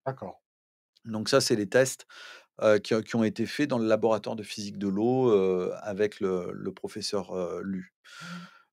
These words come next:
Speaker 2: Mais bon, après, je voudrais pas non plus que ça devienne trop complexe au niveau de la conférence, heu,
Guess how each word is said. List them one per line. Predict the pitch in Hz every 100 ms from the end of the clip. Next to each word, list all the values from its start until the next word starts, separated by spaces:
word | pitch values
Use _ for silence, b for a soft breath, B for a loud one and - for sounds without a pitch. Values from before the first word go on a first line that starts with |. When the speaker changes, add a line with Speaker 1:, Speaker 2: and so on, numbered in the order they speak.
| -
Speaker 2:
Mais | 131
bon, | 165
après, | 160 - 165
je |
voudrais | 131 147 147
pas | 143 170
non | 156
plus | 143 175
que | -
ça | - - 143
devienne | 127 131 135
trop | 123 190 202
complexe | 202 185 185 180 - 151
au |
niveau | 135 131 139
de |
la | 113
conférence, | - 156 - 165 170 180 180 -
heu, | 143 131 123 120